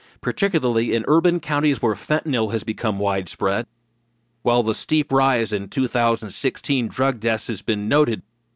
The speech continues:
these are the first numbers from the Centers for Disease Control and Prevention to break down two thousand sixteen mortality along geographic and racial lines.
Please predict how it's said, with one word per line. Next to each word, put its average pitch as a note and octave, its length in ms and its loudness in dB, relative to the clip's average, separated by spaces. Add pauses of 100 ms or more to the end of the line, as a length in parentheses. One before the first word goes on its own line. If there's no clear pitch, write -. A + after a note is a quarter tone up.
(140)
these A3+ 300 0
are C3+ 160 2
the A#2 120 2
first A3 400 0
numbers C3+ 400 2
from B2 160 -4
the G#2+ 100 0
Centers E3 440 2
for C3+ 140 0
Disease A#2+ 480 -2
Control C#3 440 0
and F3 100 0
Prevention B2 500 0
to A2 80 -6
break A#2+ 300 0
down A#2 360 0 (360)
two F#3 180 -2
thousand C3+ 460 0
sixteen C#3+ 580 -2
mortality B2+ 680 0
along A2+ 400 0
geographic A#2 680 -2
and G#2+ 180 -2
racial E3+ 340 0
lines. A#2 420 -14